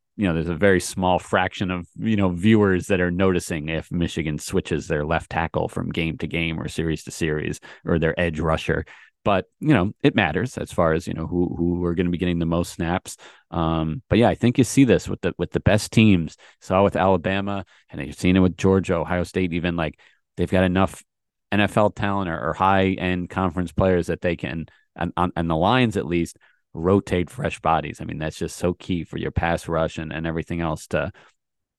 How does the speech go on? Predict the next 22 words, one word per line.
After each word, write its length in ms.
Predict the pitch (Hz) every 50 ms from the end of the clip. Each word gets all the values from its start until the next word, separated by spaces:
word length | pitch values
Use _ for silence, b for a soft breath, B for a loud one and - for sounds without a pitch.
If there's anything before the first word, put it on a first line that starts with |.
| _ _ -
you 80 | - 98
know, 100 | 82 76
be 200 | 71 82 85 90
able 240 | 90 82 87 80 -
to, 160 | - 98 87
you 120 | 80 85
wanna 200 | 87 90 92 82
play 160 | - - 98
your 80 | 87 80
best 260 | - 92 85 - -
guys, 240 | - 90 87 85 -
but 100 | 85 78
if 60 | -
you 80 | 87 -
got 180 | - 85 -
two 120 | - - 95
guys 240 | 98 98 98 92 85
that 100 | 95 87
are 80 | 90
neck 220 | 90 92 92 - 107
and 80 | 90
neck, 320 | 92 110 107 - - -